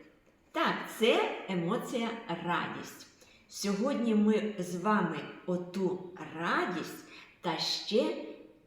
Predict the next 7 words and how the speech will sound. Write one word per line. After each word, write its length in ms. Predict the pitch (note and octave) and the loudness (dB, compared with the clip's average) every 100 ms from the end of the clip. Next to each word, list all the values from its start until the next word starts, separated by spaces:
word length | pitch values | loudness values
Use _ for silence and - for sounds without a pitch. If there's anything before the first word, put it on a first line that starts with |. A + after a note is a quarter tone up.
| F3+ | -6
будемо 560 | F3 G#3+ G#3 G3 F#3 F#3 F3 | 0 2 2 0 -2 -4 -2
малювати. 1000 | F3+ F3+ F3+ G3 F3+ E3+ - - - - - - - - | 0 2 2 0 -2 -4 -4 -8 -12 -14 -14 -18 -20 -14
Діти, 420 | E3 A#3 - - - - - | -2 0 0 -2 -8 -14 -6
а 100 | G3+ | 0
щоб 340 | - - B3+ G#3+ B3 | 0 2 0 0 -2
ви, 260 | D4+ C4+ G#3 C#4+ - - - _ _ - | -2 -2 -4 -8 -12 -20 -20 _ _ -4
е, 640 | G3+ G3 F3+ E3+ - - | 0 2 2 0 -4 -12